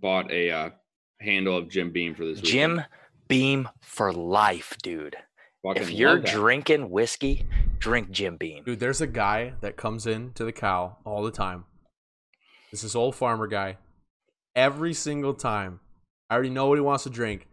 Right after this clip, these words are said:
Speaker 3: He drinks Jim Beam and Diet Ginger Ale.
Speaker 2: Hell
Speaker 3: And
Speaker 2: yeah.
Speaker 3: honestly, the first time I made it, I was like, "Ew, what?"
Speaker 2: I bet that's good.
Speaker 3: I bet, dude, every time I make it now, I, like, start salivating. I'm like,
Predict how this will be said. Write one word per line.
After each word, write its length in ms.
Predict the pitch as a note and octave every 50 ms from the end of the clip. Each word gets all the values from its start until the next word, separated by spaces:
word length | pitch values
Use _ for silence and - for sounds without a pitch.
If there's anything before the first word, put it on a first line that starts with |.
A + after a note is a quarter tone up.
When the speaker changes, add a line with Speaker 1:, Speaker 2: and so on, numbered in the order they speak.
| -
Speaker 3:
He 120 | - - A#2
drinks 320 | A2 A2+ A2 G2+ - -
Jim 420 | - G#2 G#2 G#2+ A#2+ B2+ C#3+ D#3 D3
Beam 340 | C3+ C#3 C3 C#3 C#3+ D3
and 160 | B2 G#2+ G2 -
Diet 400 | A2 G2+ G2 G2+ A2 G#2+ - -
Ginger 400 | G#2 G2+ G2+ G2+ G2 G2+ F#2+ F#2
Ale. 180 | F2+ F2 E2+ - _ _ _ _ _ _ _ _ _ _ _ _ _ _ _ - - _ _ _ _ _ - -
Speaker 2:
Hell 640 | - - - - - - A#2 A2+ A#2+ B2+ B2+ B2 - _ _ _ _ _
Speaker 3:
And 200 | D3 D#3 D3 D3 - -
Speaker 2:
yeah. 300 | - F#2 F#2+ F#2+ F2 E2+ -
Speaker 3:
honestly, 440 | D3 D#3 E3+ F#3 F#3+ - - A3+ A#3
the 120 | G#3 F3+
first 480 | - - - - - D3+ D3+ E3+ - -
time 180 | G#3 G3 F#3+ F3+
I 60 | E3+
made 240 | D3 B2 A#2+ B2 C3+
it, 120 | E3 F3+ -
I 100 | B2 B2
was 200 | B2 A#2 A2 -
like, 260 | A2 G#2+ G#2 - - - _ _ _ _ _ _ _ _ _ _ _ _ _ _ _ _ _ _ _ _ _ _
"Ew, 180 | C#3 C#3+ A#2 F2 - - - - _ - _ _ _ _ _ _ -
what?" 300 | B2 C3+ F3+ A#3 C4+ - - -
Speaker 2:
I 80 | -
bet 180 | - G2+ F#2+ F2+
that's 240 | - E2 D#2 - -
good. 260 | - - - - - - _ -
Speaker 3:
I 200 | D3+ E3+ F#3 G3+
bet, 440 | E3+ D3 F3+ F3 G3+ A3 - - D3
dude, 220 | C#3+ E3 C#3+ A2 - -
every 240 | C#3+ D3 D#3+ E3 F3
time 160 | E3+ G3+ F#3
I 80 | E3 C#3+
make 200 | C3 C3+ D3 D3+
it 80 | F3 D3+
now, 360 | D3+ D#3 E3 F3+ F#3+ F#3 F3+ -
I, 80 | C3+
like, 160 | C3+ C3 A#2+ -
start 220 | - C#3+ B2+ -
salivating. 720 | - - - B2 A2 A2 A2 A2 G2+ G2+ F#2+ F2+ F2+ F2+
I'm 100 | F#2 F#2+
like, 220 | G2 F#2+ F#2 F#2+